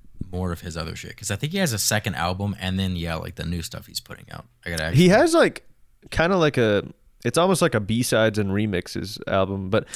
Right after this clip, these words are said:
Speaker 2: but they're not remixes.
Speaker 1: Mm.
Speaker 2: It's just, like, he has, like, a, I think he has a version of Pony. Well, no.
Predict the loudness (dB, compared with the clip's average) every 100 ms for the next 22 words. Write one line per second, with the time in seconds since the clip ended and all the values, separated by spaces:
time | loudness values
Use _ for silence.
0 | -10 0 4 6 6 6 4 4 2 2
1 | 2 0 -4 -2 -2 2 0 -2 -14 -20
2 | -20 -20 -20 -14 -4 2 4 4 2 2
3 | 2 4 2 0 -6 -4 -2 2 2 2
4 | 2 0 0 -4 -4 -12 _ _ _ _
5 | _ _ -8 -4 0 0 0 -2 -4 0
6 | 4 6 6 2